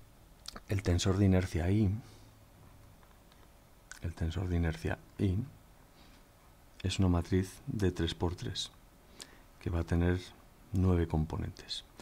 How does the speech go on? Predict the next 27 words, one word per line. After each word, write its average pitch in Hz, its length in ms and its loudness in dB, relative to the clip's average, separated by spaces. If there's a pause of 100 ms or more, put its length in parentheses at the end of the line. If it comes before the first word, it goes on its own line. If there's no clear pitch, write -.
(360)
Las 90 220 0
componentes 98 580 4
de 107 120 4
la 101 160 4
diagonal 98 480 2
va 85 60 0
a 85 40 0
ser 85 240 -2
los 80 220 0
momentos 82 440 0
de 87 100 -2
inercia 85 420 0
principales, 104 800 -4 (1120)
I 85 80 0
sub 87 220 -2
X 82 320 -4
X, - 440 -6 (220)
I 90 120 0
sub - 340 -6
Y, 92 340 -2 (680)
I 95 80 -4
sub 87 180 -4
Z 82 300 -2
Z, 104 380 -2 (1300)
momentos 90 400 0
de 90 80 2
inercia 90 500 0